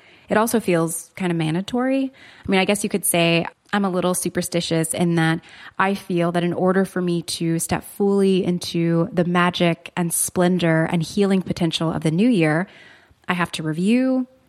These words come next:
reflect on, and release all of the old year's junk and gunk, all of the triumphs and bright spots, and also all the things that maybe I don't want to bring with me into this new chapter.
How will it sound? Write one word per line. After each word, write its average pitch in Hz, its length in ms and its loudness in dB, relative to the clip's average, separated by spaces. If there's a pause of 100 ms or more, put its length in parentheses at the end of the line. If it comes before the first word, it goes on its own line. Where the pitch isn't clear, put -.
(200)
reflect 214 540 0
on, 226 500 2 (280)
and 202 160 2
release 190 600 2
all 170 200 4
of 165 100 -2
the 170 140 -2
old 170 300 2
year's 160 280 0
junk 160 500 0
and 160 160 0
gunk, 165 420 0 (440)
all 180 180 2
of 160 100 -6
the 151 140 -6 (180)
triumphs 170 840 0
and 160 160 -10
bright 190 280 -2
spots, - 580 0 (280)
and 285 120 4
also 330 480 0
all 233 180 2
the 262 120 2
things 202 380 0
that - 120 -4
maybe 175 300 0
I 170 100 0
don't 160 360 0
want 156 280 0
to 190 100 -2
bring 156 300 -2
with 202 180 -2
me 240 320 2
into 160 560 0
this - 340 -2
new 160 200 0
chapter. - 640 -6